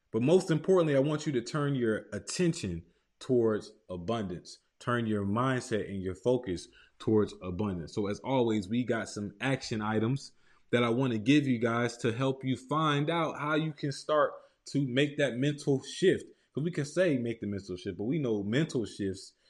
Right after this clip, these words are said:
and mental changes are some of the hardest changes to implement.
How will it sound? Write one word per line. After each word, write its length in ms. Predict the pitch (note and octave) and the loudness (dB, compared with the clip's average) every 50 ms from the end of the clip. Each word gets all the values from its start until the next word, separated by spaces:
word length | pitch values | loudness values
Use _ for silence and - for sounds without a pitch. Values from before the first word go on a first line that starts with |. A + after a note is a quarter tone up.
| _ _ - | _ _ -10
and 140 | G2 G2+ G#2 | -6 -2 0
mental 280 | B2 C#3 C#3 C#3 B2 | 0 0 0 0 -4
changes 380 | - - A#2+ G#2+ G#2 G2 G2 F#2 | -4 -4 -4 -4 -4 -4 -6 -6
are 160 | G2 G#2 G2+ G2+ | -6 -6 -6 -6
some 200 | - - B2+ A#2 | -6 -6 -4 -4
of 80 | G#2 | -4
the 60 | G2+ | -4
hardest 520 | F#2 F2+ - - C3 C3+ C3 C3 B2 - - | -4 -6 -4 0 0 2 2 0 -2 -6 -8
changes 400 | - C3 A#2+ A#2 A2 G#2+ G#2+ G2+ | -8 -6 -6 -6 -6 -6 -8 -8
to 140 | - - F#2 | -8 -10 -10
implement. 460 | G#2+ A#2 A#2 - F2 E2+ E2 C#2 - | -8 -8 -10 -10 -12 -14 -14 -14 -16